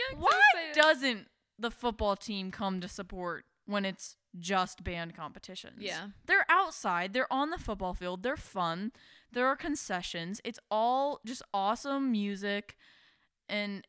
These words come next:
Speaker 2: i-, it's like, I don't know. It was just, it was so heartwarming that the entire football team came
Speaker 1: No, yeah,
Speaker 2: and,
Speaker 1: that's
Speaker 2: like,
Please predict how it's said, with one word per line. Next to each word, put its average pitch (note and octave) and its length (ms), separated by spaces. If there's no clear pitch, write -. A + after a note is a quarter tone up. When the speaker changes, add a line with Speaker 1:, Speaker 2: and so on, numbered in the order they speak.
Speaker 2:
i-, - 40
it's - 180
like, A3 320
I B3 120
don't B3 140
know. F3 260
It A3 100
was A#3 140
just, A#3+ 160
it B3 80
was B3 120
so C4 360
heartwarming F#3+ 640
that F3+ 100
the G3+ 120
entire G3 360
football F#3 320
team D#3+ 260
came F3+ 320
Speaker 1:
No, G#3+ 120
yeah, F#3 160
Speaker 2:
and, G#3+ 100
Speaker 1:
that's G#3 60
Speaker 2:
like, F#3 380